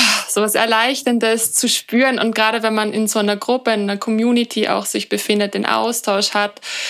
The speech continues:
auch zu spüren, wir alle sitzen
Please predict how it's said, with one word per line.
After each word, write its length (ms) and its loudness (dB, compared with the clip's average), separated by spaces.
auch 200 2
zu 160 -2
spüren, 680 0
wir 180 -2
alle 280 -2
sitzen 640 -2